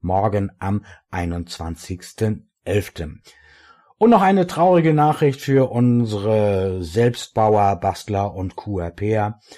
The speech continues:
Der Q R P-Shop schließt. Dann haben wir wieder regionale V H F, U H F-Conteste in unserer Region im Programm. Dann gibt's die Vorhersage der U-K-W-Bedingungen in und um Schleswig-Holstein mit der aktuellen Wettervorhersage und daran anschließend wie immer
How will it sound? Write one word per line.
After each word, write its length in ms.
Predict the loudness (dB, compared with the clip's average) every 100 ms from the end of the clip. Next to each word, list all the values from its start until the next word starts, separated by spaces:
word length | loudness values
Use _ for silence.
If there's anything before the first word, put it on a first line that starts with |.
| -20 _
Der 340 | 2 2 2 -4
Q 240 | -8 -4 -4
R 100 | -4
P-Shop 680 | -4 -4 -4 -6 -8 -10 _ _
schließt. 580 | -14 -12 -12 -16 -20 -20 -4
Dann 180 | 0 2
haben 100 | 2
wir 120 | 2
wieder 200 | 2 2
regionale 560 | 2 2 2 4 2 0 -12
V 320 | -6 2 2 2
H 160 | 0
F, 160 | -4 -2
U 180 | -2 0
H 160 | -2 -6
F-Conteste 640 | -8 -6 -4 -6 -6 -8
in 80 | -6
unserer 480 | -6 -6 -2 -4 -4 -16 -14 -4
Region 480 | -4 2 4 4
im 120 | 2 0
Programm. 520 | 0 2 2 4 4
Dann 160 | 2
gibt's 220 | 2 -2 -8
die 80 |
Vorhersage 680 | 0 2 2 2 0 0 0
der 180 | -2 -6
U-K-W-Bedingungen 1000 | -6 -4 0 0 0 -2 -2 0 -2 -4 -10 -12
in 160 | -2 0
und 120 | 0
um 160 | -2 -4
Schleswig-Holstein 1000 | -4 -6 -6 -8 -4 -4 -4 -4 -4 -6 -16 _
mit 160 | -4 -4
der 100 | -6
aktuellen 420 | -8 -8 -6 -4
Wettervorhersage 920 | -4 -4 -4 -4 -4 -4 -2 -2 -4
und 160 | -2 0
daran 180 | 2 0
anschließend 540 | -4 -6 -6 -6 -2
wie 140 | -2
immer 300 | -2 -4 -6